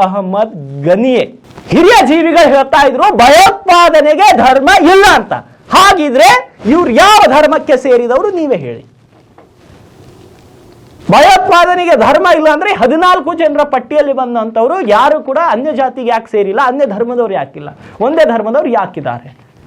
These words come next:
ಇದನ್ನ ನಾನು ಸ್ಪಷ್ಟವಾಗಿ ಹೇಳ್ತೀನಿ, ಇಸ್ಲಾಂ ಟೆರರಿಸಂ ಅಂತ ಹೇಳ್ತಾರೆ.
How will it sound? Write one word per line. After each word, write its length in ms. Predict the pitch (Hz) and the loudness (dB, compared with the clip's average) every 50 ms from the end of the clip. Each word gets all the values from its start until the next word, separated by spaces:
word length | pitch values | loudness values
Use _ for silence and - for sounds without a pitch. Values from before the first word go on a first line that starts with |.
| - - - - | -20 -12 -8 -4
ಇದನ್ನ 400 | 160 175 214 214 220 226 226 233 233 240 | -2 0 0 0 0 0 -2 -2 -2 -2
ನಾನು 220 | 240 220 196 190 175 185 - | -4 -4 -6 -6 -8 -10 -8
ಸ್ಪಷ್ಟವಾಗಿ 600 | - 202 196 202 - - 202 190 185 180 156 156 | -8 -8 -8 -6 -6 -4 -4 -2 -2 -4 -6 -8
ಹೇಳ್ತೀನಿ, 560 | 151 151 165 156 143 - - 147 147 165 185 214 285 294 - _ _ _ _ _ _ _ _ _ _ _ _ _ _ _ _ - - - - 180 | -10 -10 -12 -12 -12 -12 -10 -10 -8 -8 -8 -10 -12 -14 -18 _ _ _ _ _ _ _ _ _ _ _ _ _ _ _ _ -20 -10 -6 -6 -4
ಇಸ್ಲಾಂ 580 | 185 185 - - - 202 196 196 190 185 185 185 180 | -4 -6 -6 -4 -2 -2 -2 -2 -4 -6 -6 -6 -4
ಟೆರರಿಸಂ 560 | 170 165 160 160 156 196 202 180 294 311 330 | -4 -4 -4 -4 -4 -2 0 2 2 0 0
ಅಂತ 160 | 285 - 208 | -4 -6 -8
ಹೇಳ್ತಾರೆ. 640 | 156 123 120 113 - - 107 - - - - _ | -8 -8 -10 -12 -16 -18 -20 -20 -20 -20 -20 _